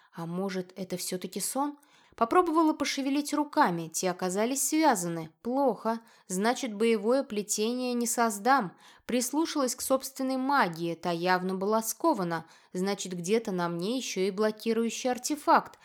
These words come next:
Кажется, на щиколотке, там ощущается что-то чужеродное.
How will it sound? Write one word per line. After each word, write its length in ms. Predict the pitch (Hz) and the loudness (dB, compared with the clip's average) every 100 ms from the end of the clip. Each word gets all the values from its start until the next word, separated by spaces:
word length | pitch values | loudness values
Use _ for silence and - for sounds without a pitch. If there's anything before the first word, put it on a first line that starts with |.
| - _ _ | -20 _ _
Кажется, 540 | 240 262 277 285 - 277 | 0 0 0 -4 -4 -2
на 180 | 277 | -2
щиколотке, 760 | 262 - 320 294 226 190 180 180 | -2 -2 -2 -2 -2 -2 -4 -6
там 220 | 220 233 | -2 -2
ощущается 800 | 226 247 233 - 285 285 277 269 | 0 -4 -6 0 2 2 0 -6
что-то 380 | - - 254 254 | -4 -4 -2 -4
чужеродное. 840 | - 240 285 294 208 160 160 151 | -4 -2 2 2 0 -2 -6 -6